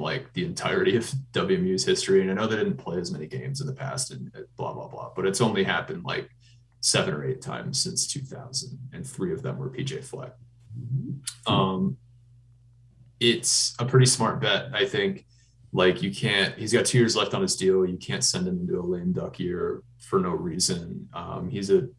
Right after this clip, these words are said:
Speaker 1: distinguished alum. He's broke a lot of records. He's a great guy. You can't, like,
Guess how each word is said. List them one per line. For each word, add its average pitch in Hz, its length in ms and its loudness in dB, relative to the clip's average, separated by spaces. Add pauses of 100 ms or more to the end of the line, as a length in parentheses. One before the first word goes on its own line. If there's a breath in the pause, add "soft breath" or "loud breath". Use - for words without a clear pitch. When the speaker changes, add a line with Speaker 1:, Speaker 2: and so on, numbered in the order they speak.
(180)
Speaker 1:
distinguished 110 580 4
alum. 95 500 4
He's 92 120 0
broke 95 240 -2
a - 20 0
lot 95 120 0
of 95 40 2
records. 92 340 0
He's - 100 -6
a 92 120 -4
great 90 200 2
guy. 90 260 -2
You 87 160 -4 (100)
can't, 90 220 -2
like, - 260 -4